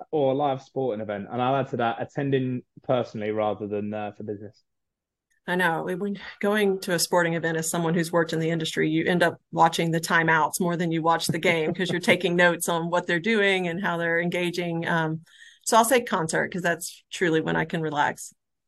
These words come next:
Speaker 1: Uh, July fourth weekend or Thanksgiving weekend?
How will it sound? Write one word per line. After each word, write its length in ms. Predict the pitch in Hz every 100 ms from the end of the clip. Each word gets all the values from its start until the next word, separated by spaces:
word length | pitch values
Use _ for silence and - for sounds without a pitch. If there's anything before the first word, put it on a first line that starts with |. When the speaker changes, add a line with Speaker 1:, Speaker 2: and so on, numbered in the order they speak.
| _ -
Speaker 1:
Uh, 360 | 127 139 139 - 135
July 320 | 151 156 151
fourth 240 | 170 160
weekend 460 | 151 151 160 185 180 -
or 260 | 135 135
Thanksgiving 560 | 135 135 120 139 123 113
weekend? 360 | 107 107 95